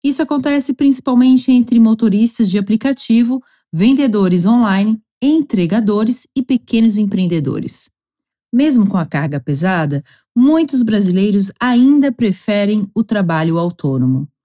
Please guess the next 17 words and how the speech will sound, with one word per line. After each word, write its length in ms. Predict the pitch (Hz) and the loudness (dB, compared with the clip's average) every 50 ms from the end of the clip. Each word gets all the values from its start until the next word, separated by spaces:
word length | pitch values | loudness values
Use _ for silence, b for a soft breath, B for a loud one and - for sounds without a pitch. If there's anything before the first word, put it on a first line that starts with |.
| _ | _
Uma 140 | 269 277 294 | 0 0 0
pesquisa 420 | 254 294 - - - 277 277 277 254 | 0 0 -2 -2 -2 0 0 2 2
Datafolha 640 | 247 247 247 233 226 - - 247 240 240 247 233 | 0 0 0 -2 -4 -2 -2 0 2 2 4 4
mostrou 480 | 226 220 202 196 - - 233 220 220 220 | 2 2 2 -2 -4 -4 -2 0 0 -2
que 160 | - - 226 | 0 -2 -4
cinquenta 680 | 208 - - 262 254 - _ - 311 381 453 - - | -2 0 0 0 0 0 _ -4 -4 -4 -4 -6 -2
e 60 | 311 247 | 0 0
nove 300 | 220 190 175 175 190 190 | 2 2 2 0 -2 -2
por 160 | - 214 196 | -2 -4 -4
cento 340 | 196 - 190 175 175 175 170 | -2 -2 -2 -2 0 -2 -2
dos 160 | 165 185 190 | -2 -2 -2
brasileiros 720 | 175 175 196 208 208 240 247 254 247 269 269 302 285 - | 0 -2 -2 -2 0 0 0 0 0 0 -2 -2 -4 -6
preferem 720 | - - - 370 339 - - - 262 247 240 240 247 254 247 | -8 -8 -8 -6 -6 -6 -4 -2 0 0 2 2 2 2 2
trabalhar 580 | 247 262 247 226 262 262 240 214 202 214 208 208 | 0 0 0 2 2 2 0 0 0 -4 -6 -6
por 260 | - - 233 226 - | -2 -2 -2 -2 -4
conta 400 | _ - 190 190 190 196 - 196 | _ -2 -2 0 0 0 -2 -6
própria, 680 | 196 - - 151 139 131 127 127 - 147 151 151 - | -4 -4 -4 -2 -2 -2 -4 -4 -4 -6 -6 -6 -8